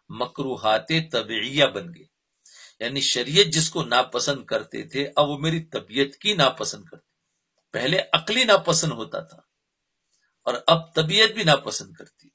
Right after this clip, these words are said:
ये है। तो ये चेंजिंग आ जाती है कि जितनी अकली मोहब्बतें थी, वो सब तबीई बन जाती है। अब अल्लाह से मोहब्बत है,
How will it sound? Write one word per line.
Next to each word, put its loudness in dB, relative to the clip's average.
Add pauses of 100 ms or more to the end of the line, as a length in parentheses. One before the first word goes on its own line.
ये -2
है। -16 (600)
तो -10
ये 0
चेंजिंग 2
आ 6
जाती -8
है -20 (280)
कि -2
जितनी -2
अकली -2
मोहब्बतें 0
थी, -4 (240)
वो 0
सब -2
तबीई 2
बन 4
जाती 0
है। -16 (380)
अब -4
अल्लाह 6
से 2
मोहब्बत 2
है, -2